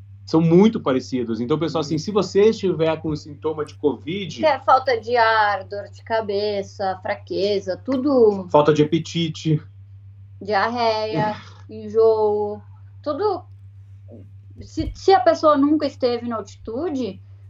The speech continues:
Speaker 3: fica na dúvida mesmo. E a nossa cabeça
Speaker 2: Exato.
Speaker 3: é complicada, porque se a gente tem, começa a ficar com alguma noia, que é covid,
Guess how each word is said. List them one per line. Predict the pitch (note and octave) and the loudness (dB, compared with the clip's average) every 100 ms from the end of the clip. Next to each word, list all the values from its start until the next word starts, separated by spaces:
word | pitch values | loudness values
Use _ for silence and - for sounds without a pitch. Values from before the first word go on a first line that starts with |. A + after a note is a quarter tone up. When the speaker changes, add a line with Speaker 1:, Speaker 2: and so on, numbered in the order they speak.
| - - - | -20 -20 -8
Speaker 3:
fica | A#3 A3+ C4+ | -4 0 0
na | E4+ | 2
dúvida | A#4+ C#5 G#4+ C#4+ | 4 4 4 -2
mesmo. | C4 B3 A#3+ A3+ A#3 A#3 | -4 -6 -8 -8 -10 -10
E | A3 | -10
a | G#3+ | -8
nossa | A3 C4 | -8 -6
cabeça | B3+ A3+ A3+ - | -4 0 0 2
Speaker 2:
Exato. | D4+ | -2
Speaker 3:
é | |
complicada, | - G4 A#4+ C5 A#4 F#4+ | -2 -6 -4 0 2 0
porque | A#3 A#3 | -4 -10
se | A#3 B3 A3 | -8 -2 -2
a | |
gente | G#3+ A3+ C#4 | -2 -4 -4
tem, | B3 C4+ - | -2 0 0
começa | A#3 A3+ A#3 B3 | 2 2 2 0
a | |
ficar | - E3+ | 0 -4
com | - B3 | 0 4
alguma | A3 A3+ A#3 | 4 4 2
noia, | G#3+ G3 A3 C#4+ F#4+ - - - | 2 0 0 0 0 -2 -6 -8
que | - | -2
é | A#3 | -2
covid, | - A#3 G#3 G#3 A3+ A3 D#4+ | 0 0 0 0 -2 2 2